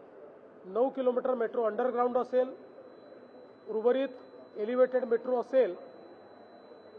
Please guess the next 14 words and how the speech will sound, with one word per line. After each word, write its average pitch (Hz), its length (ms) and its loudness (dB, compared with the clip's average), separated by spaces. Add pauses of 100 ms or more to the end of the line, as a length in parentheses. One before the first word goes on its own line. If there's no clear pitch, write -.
(120)
विशेषतः 269 640 2 (1300)
जे 262 300 10
महत्त्वाचे 247 600 0
स्टेशन्स 247 480 -2
आहेत, 226 280 4 (1800)
कुर्ल्यासारखे 240 800 4 (320)
त्या 220 120 -4
स्टेशन्सला 254 760 2 (1600)
जोडण्याचं 240 440 0
काम 247 280 0
या 247 100 0
मेट्रोच्या 240 440 0
माध्यमातून 233 600 -2
होईल. 247 260 0